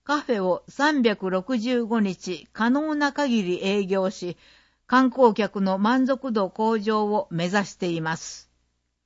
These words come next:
共同オーナーである観光プランナーの力を借りて、ブルーベリーやさつまいも、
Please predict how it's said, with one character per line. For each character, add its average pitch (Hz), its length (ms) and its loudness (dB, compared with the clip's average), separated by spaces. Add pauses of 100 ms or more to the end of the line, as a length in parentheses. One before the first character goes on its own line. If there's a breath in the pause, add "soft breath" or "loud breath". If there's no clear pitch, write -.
(800)
共 302 260 2
同 269 460 4
オ 247 60 2
ー - 20 2
ナ 185 240 0
ー 165 40 -8
で 180 160 -2
あ 180 140 0
る 170 260 -6
観 277 240 0
光 294 280 -2
プ 277 160 -10
ラ 269 160 2
ン 202 80 2
ナ 165 180 -2
ー - 40 -2
の 156 180 -6
力 233 540 0
を 156 60 -4
借 165 280 -6
り 170 40 -14
て、 - 300 -8 (540)
ブ 214 160 2
ル 269 80 2 (140)
ー - 20 -6
ベ 254 200 4
リ 185 260 0
ー - 20 -2
や 165 220 -6
さ 180 200 -6
つ 247 160 0
ま 233 220 6
い 208 100 -2
も、 190 240 -4